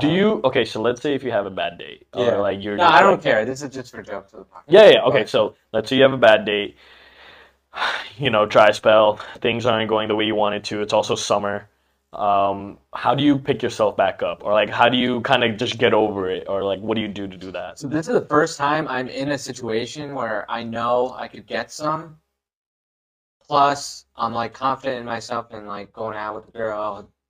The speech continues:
Speaker 2: first date, this, that. I'm not totally confident during the date yet, like, hundred percent, but I'm, like, confident enough to, like, go for it when it's there.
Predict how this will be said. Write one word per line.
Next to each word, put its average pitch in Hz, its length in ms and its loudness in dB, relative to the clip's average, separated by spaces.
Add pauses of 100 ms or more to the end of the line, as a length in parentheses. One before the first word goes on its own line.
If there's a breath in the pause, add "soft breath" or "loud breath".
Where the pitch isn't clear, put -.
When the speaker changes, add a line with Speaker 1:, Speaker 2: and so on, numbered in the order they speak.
(160)
Speaker 2:
first 113 280 -10
date, 107 340 -8
this, 107 200 -10
that. 104 420 -10 (320)
I'm 143 60 -6
not 143 100 -6
totally 143 340 0
confident 131 500 -6
during 123 320 -6
the 143 60 -12
date 151 240 -2
yet, 139 260 -2
like, 107 240 -8
hundred 120 280 -14
percent, 120 440 -14
but 98 320 -10 (300)
I'm, 127 60 -12
like, 120 140 -8
confident 143 360 -2
enough 127 200 -10
to, - 100 -14
like, 110 200 -6
go 113 260 -2
for 143 320 0
it 147 260 -4
when 110 180 -12
it's 104 360 -16
there. 120 480 -6